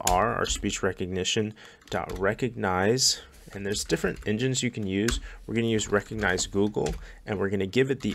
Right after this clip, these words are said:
audio data that we just got. Audio, the audio data in line nineteen is the one that's going into this new speech recognition. And now we will be able to have actually text from our speech.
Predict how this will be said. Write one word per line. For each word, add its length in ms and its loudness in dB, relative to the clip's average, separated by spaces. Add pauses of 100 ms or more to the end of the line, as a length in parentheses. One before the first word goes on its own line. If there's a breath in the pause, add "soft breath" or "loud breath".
(120)
audio 400 2
data 580 4 (280 loud breath)
that 120 -2
we 80 -2
just 300 -2
got. 300 4 (2750 soft breath)
Audio, 400 4
the 200 4
audio 300 6
data 300 6
in 100 0
line 200 2
nineteen 360 -2
is 160 -2
the 80 -4
one 180 -2
that's 220 -2
going 280 0
into 240 -4
this 240 -4
new 180 -4
speech 360 -2
recognition. 600 -4 (520 loud breath)
And 120 0
now 180 0
we 160 4
will 80 4
be 180 6
able 180 2
to 100 -2
have 220 2 (400)
actually 280 -2
text 600 2 (360 loud breath)
from 220 0
our 100 2
speech. 560 -2